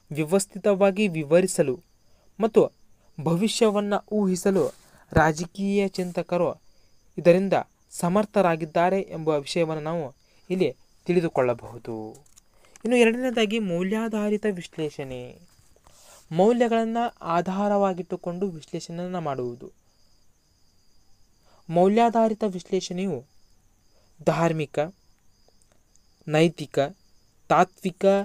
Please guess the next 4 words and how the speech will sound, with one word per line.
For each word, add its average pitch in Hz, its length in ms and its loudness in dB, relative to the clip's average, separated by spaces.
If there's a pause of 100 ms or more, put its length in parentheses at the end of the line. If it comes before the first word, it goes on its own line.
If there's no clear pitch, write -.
(360)
ತಳಹದಿಯನ್ನ 190 800 2
ಉಳ್ಳ 185 320 4 (560)
ವಿಶ್ಲೇಷಣೆಯಾಗಿದೆ. 151 920 -2 (1400)
ಆದರ್ಶಾತ್ಮಕ 220 840 2